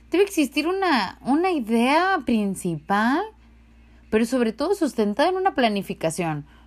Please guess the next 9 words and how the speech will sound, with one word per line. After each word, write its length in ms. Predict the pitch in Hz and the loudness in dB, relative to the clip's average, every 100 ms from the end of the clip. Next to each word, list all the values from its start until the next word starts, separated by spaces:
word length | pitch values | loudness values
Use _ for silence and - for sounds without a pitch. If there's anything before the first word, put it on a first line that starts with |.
| - | -6
No 300 | 220 277 311 | 0 2 2
podemos 580 | 320 302 262 262 311 254 | 0 0 2 2 0 2
nada 300 | 240 208 185 | 0 0 0
más 500 | 190 214 247 254 - - - | 0 0 0 -2 -12 -20 -6
aventurarnos 1040 | - 180 190 180 185 196 233 262 330 359 247 | 0 2 2 -2 0 2 4 2 2 0 -2
a 60 | |
ver 200 | 208 185 | -4 -4
qué 120 | 180 170 | -6 -6
sale. 500 | - 165 151 147 | -4 -2 -2 -6